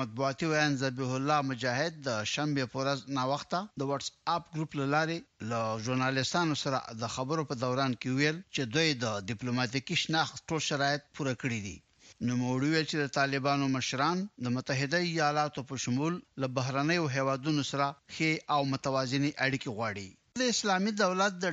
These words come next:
ډلې یا داعش د خراسان څانګې د شنبې په ورځ د غبرګولي په اتهشتمه په کابل کې د سیکانو پر یوې ګردواري یا درمسال باندې د مرګانۍ حملې ذمواري قبوله کړې. په عین وخت کې د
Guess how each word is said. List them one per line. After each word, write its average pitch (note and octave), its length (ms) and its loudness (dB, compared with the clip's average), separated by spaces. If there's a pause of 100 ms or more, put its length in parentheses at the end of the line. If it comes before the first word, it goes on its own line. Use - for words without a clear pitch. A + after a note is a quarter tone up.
ډلې G3+ 300 2
یا F#3 80 4 (120)
داعش D#3+ 280 2 (120)
د F#3 100 -2
خراسان D#3+ 680 0
څانګې F3 360 2 (180)
د - 20 -2 (220)
شنبې G3+ 360 2 (100)
په - 100 -6
ورځ F#3 180 2 (100)
د - 20 0 (100)
غبرګولي D3 580 0
په F3 120 4
اتهشتمه E3 520 0 (200)
په C3 60 2 (200)
کابل C#3 420 2
کې F#3+ 100 0 (120)
د - 20 -6 (140)
سیکانو D#3 440 2 (100)
پر C#3 160 0
یوې C#3+ 180 0 (200)
ګردواري C3 560 0 (120)
یا F#3 80 2 (160)
درمسال C#3+ 460 2 (100)
باندې A#2 280 0 (280)
د - 20 -2 (140)
مرګانۍ C3 520 2
حملې C#3+ 320 2 (240)
ذمواري C3 460 0 (160)
قبوله C3+ 360 -2
کړې. A#2 200 0 (460)
په C#3+ 120 0
عین B2+ 140 2 (120)
وخت D#3 220 2
کې D3+ 160 -4
د C#3 40 0